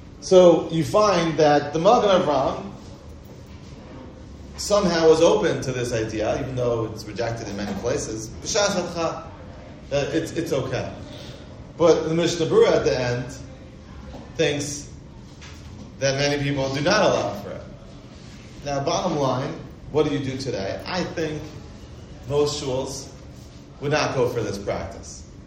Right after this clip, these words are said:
I think I mentioned it yesterday. I mentioned it yesterday? No, I didn't. I don't think I mentioned it. But I believe the Ramu told me that growing up in a shtibel in Queens, I believe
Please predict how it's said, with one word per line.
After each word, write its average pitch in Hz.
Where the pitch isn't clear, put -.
I -
think 139
I 127
mentioned 131
it -
yesterday. 127
I 113
mentioned 131
it 143
yesterday? 160
No, 139
I 120
didn't. 151
I -
don't 123
think 127
I -
mentioned 127
it. -
But 117
I 120
believe 131
the 127
Ramu 123
told 131
me 165
that 120
growing 135
up 131
in 127
a 123
shtibel 131
in 113
Queens, 110
I 107
believe 120